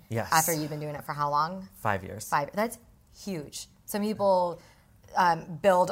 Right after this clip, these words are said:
Speaker 2: on a real estate career and then
Speaker 1: Yeah.
Speaker 2: don't even sell it after ten, twenty years. So tell me a little bit about your background.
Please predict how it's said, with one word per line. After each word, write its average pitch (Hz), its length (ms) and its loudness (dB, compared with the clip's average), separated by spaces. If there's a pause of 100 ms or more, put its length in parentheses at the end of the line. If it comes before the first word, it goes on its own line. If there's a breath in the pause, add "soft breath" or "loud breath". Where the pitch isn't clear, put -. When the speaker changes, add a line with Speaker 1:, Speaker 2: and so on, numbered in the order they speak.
(120)
Speaker 2:
on 180 240 6
a 175 160 0
real 170 180 4
estate 165 220 -2
career 170 400 0
and 165 160 -2
then 151 180 -6
Speaker 1:
Yeah. 120 300 -6
Speaker 2:
don't 165 300 0
even 143 580 -8
sell 143 280 -2
it 139 80 -4
after 135 240 0
ten, 135 220 -8
twenty 139 300 -8
years. 120 320 -8
So 190 140 0
tell 214 200 2
me 226 180 -4
a 185 80 -2
little 165 180 -4
bit 160 120 -6
about 151 200 -8
your - 100 -12
background. - 520 -10